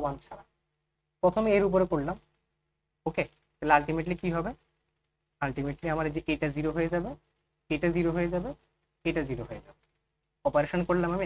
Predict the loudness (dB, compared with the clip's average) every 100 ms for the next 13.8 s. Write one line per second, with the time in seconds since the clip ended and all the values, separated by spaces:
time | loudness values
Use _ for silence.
0 | -6 _ -20 _ _ _ _ 2 2 -2
1 | -4 -2 0 -2 -4 -6 -12 _ _ _
2 | _ _ _ _ -2 -2 -4 _ _ _
3 | _ -4 -2 -2 0 0 2 0 -2 -6
4 | -10 -14 -20 _ _ _ _ _ _ _
5 | -4 -2 -2 -6 _ _ _ _ _ _
6 | -6 0 0 2 0 0 -2 -6 -8 -16
7 | _ 0 0 0 -20 _ 0 2 0 -2
8 | -2 -4 0 0 4 2 4 2 2 -2
9 | -6 -6 _ _ _ _ _ _ _ _
10 | _ _ _ -4 6 6 6 2 0 -2
11 | -4 -8 -10 -12 -4 2 2 2 4 4
12 | 4 0 0 0 -2 -2 -8 -8 -6 -4
13 | -6 -12 -12 -6 -4 -6 -4